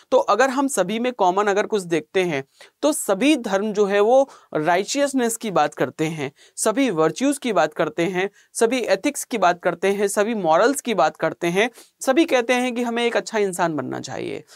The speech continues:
क्योंकि जब हम पैदा होते हैं तो हम इंसान ही कहाँ होते, हम तो पशु, पशु की भांति होते हैं, हमारे अंदर कोई भी मॉरल कंडक्ट नहीं होता। जब हम इस धरती पर आते हैं, इस दुनिया में आते हैं, तो हम क्या करते हैं? तब हम,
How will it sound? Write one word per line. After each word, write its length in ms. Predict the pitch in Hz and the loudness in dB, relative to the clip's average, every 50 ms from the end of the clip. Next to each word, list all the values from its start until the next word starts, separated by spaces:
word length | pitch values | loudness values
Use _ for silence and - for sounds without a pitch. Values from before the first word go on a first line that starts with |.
| - _ - | -20 _ -8
क्योंकि 200 | 220 214 240 240 | -6 -4 0 0
जब 160 | 220 214 214 | 0 2 2
हम 120 | 247 247 240 | 0 0 2
पैदा 260 | 233 196 190 220 240 | 2 2 4 4 4
होते 300 | 226 220 220 220 226 226 | 4 2 2 2 2 0
हैं 120 | 226 226 | 0 2
तो 100 | 226 226 | 2 2
हम 80 | 226 226 | 2 2
इंसान 340 | 220 220 - 254 240 254 269 | -2 -2 0 0 0 2 0
ही 80 | 262 | -2
कहाँ 140 | 240 220 190 | 0 0 2
होते, 200 | 170 170 175 202 | 2 2 0 -2
हम 100 | 208 220 | -2 -2
तो 80 | 277 262 | -4 -2
पशु, 360 | - 262 254 - 285 269 226 - _ _ - - | -2 -2 0 0 0 0 -2 -6 _ _ -4 -2
पशु 220 | 233 226 302 294 | 0 2 2 2
की 300 | 247 233 - - 262 247 | 0 0 -6 -4 -4 -2
भांति 300 | 214 185 180 180 202 190 | 0 0 0 0 2 0
होते 280 | 165 165 170 160 151 143 | 0 0 0 -4 -6 -6
हैं, 160 | 135 110 - - - - - - - | -6 -10 -12 -14 -20 -20 -18 -6 -6
हमारे 280 | 190 185 196 202 226 233 | -2 0 2 2 2 2
अंदर 200 | 233 233 240 233 | 2 2 2 2
कोई 220 | 233 233 220 233 | 4 2 2 2
भी 120 | 220 254 240 | 2 -2 0
मॉरल 300 | 226 190 190 202 214 214 | 2 2 4 2 2 2
कंडक्ट 360 | 220 202 196 196 190 - - | 0 0 0 0 -2 0 -2
नहीं 240 | 196 208 196 202 190 | -2 -2 0 0 -2
होता। 340 | 165 147 - 180 160 139 - - - - - 175 | -2 0 2 2 2 2 -2 -10 -20 -18 -6 0
जब 180 | 185 220 233 254 | 0 2 2 2
हम 120 | 254 262 | 0 0
इस 120 | 262 202 | -2 -2
धरती 320 | 175 175 165 165 - 214 220 | 0 -2 -2 0 -2 -4 0
पर 160 | 220 220 202 | 2 2 2
आते 280 | 170 156 - 185 190 190 | 2 2 2 0 0 2
हैं, 180 | 202 208 208 | 2 2 2
इस 60 | 196 | 2
दुनिया 320 | 175 170 160 165 165 165 165 | 0 0 -2 0 0 0 0
में 120 | 180 185 | 0 0
आते 240 | 175 156 139 - 170 | 0 -2 -2 -2 -2
हैं, 260 | 165 165 180 220 254 _ - - _ - | -2 0 0 0 -2 _ -10 -20 _ -4
तो 60 | 214 214 | -4 -2
हम 180 | 185 220 226 | -2 -2 -2
क्या 140 | 233 247 226 | 0 0 0
करते 300 | 226 220 208 208 202 185 | 0 0 -4 0 0 0
हैं? 180 | 170 156 139 - _ - _ _ - | 0 0 -2 -8 _ -20 _ _ 0
तब 160 | 220 233 220 | 0 0 0
हम, 300 | 185 175 208 226 262 | 0 -2 -2 0 -2